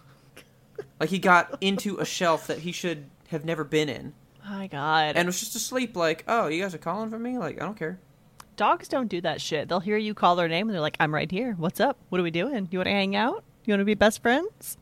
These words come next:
Speaker 1: You don't even need to call their name. They're usually just like, "I'm behind you."
Speaker 2: Exactly. I'm just like, "I'm right breathing on your knees." I don't know why cats are like this. And she's just, she just craves the outdoors now. She's had a chance to be out
Speaker 1: God.
Speaker 2: there, and now she's like, "I wanna go back.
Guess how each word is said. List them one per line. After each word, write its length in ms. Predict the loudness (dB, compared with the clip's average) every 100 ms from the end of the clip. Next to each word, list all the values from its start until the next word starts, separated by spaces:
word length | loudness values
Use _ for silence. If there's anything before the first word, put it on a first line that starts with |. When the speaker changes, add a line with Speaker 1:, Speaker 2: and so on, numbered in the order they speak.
| -8
Speaker 1:
You 120 | -4
don't 80 | -2
even 100 | -2
need 100 | -6
to 40 | -6
call 220 | -4 -2
their 100 | 0
name. 220 | 0 -2
They're 80 | -4
usually 220 | -6 -8
just 180 | -10 -6
like, 300 | -4 -4 -6 -8
"I'm 160 | -8 -4
behind 340 | -4 -4 -4
you." 220 | -6 -8 -10 -20 _
Speaker 2:
Exactly. 480 | -6 -2 0 0 0
I'm 120 | 0
just 160 | -2 -4
like, 120 | -4
"I'm 160 | -6 -6
right 200 | -6 -8 -14 -6
breathing 340 | -2 -2 -2
on 120 | -6 -6
your 100 | -8
knees." 520 | -8 -8 -8 -8 -10 -20 -20 -20 _ _ _ -12
I 40 |
don't 100 | -10
know 80 | -8
why 100 | -8
cats 320 | -6 -6 -6
are 60 | -8
like 220 | -8 -8
this. 320 | -8 -10 -12 -10
And 160 | -8
she's 220 | -4 -2 -2
just, 240 | -6 -6
she 140 | -6
just 240 | -2 -4 -6
craves 520 | -4 0 0 0 -2
the 140 | -2
outdoors 460 | 0 0 -2 -4 -4
now. 160 | -6 -8
She's 160 | -6
had 160 | -4 -4
a 40 |
chance 440 | -4 -4 -4 -6 -6
to 260 | -4 -2
be 220 | -4 -2
out 140 | -2 -2
Speaker 1:
God. 40 |
Speaker 2:
there, 220 | -2 -2 -2
and 100 | -2
now 120 | -4
she's 200 | -6 -6
like, 160 | -6 -4
"I 40 |
wanna 240 | -4 -4
go 140 | -4 -4
back. 440 | 0 0 -2 -10